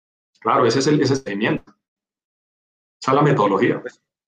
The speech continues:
Speaker 2: tema de, de la, de lo que hablabas, el tema de la fijación, del embalaje, de la cadena de custodia, que como lo digo, tú como forense lo sabes, yo tal vez por la práctica que tengo en la materia lo sé, pero muchas veces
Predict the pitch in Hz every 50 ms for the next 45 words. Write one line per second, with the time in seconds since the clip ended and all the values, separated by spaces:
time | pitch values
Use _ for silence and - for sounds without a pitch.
0 | _ _ _ _ _ _ _ _ _ _ _ _ _ _ - - 156 165 165 160
1 | 147 131 123 120 127 123 123 123 123 123 120 120 120 120 120 123 120 123 120 127
2 | 143 156 151 135 120 - 127 113 - 147 139 160 156 147 131 127 113 - 120 -
3 | - 113 - - 139 131 135 139 117 143 139 120 117 113 110 110 104 107 113 123
4 | 127 135 143 139 139 123 113 107 110 110 117 123 131 143 151 147 147 117 - -
5 | 135 131 135 135 127 - 127 123 120 117 117 117 117 113 110 107 - - _ -
6 | 117 110 113 110 110 113 113 110 110 110 110 110 107 - - _ _ _ - 151
7 | 147 135 - - - - - 151 151 170 175 151 - 127 120 120 113 - - 131
8 | 143 147 147 147 165 160 139 113 120 117 - - 202 233 196 131 113 104 - -
9 | 147 156 151 156 156 151 160 165 156 156 - - - 123 113 117 120 - 151 156
10 | 151 156 160 - 139 135 - 123 - 143 143 160 160 151 156 156 143 - - -
11 | - _ - 120 120 117 117 120 117 120 120 - 151 139 147 151 143 127 - -
12 | - 165 - 156 139 135 143 160 151 - 180 165 170 175 175 170 160 165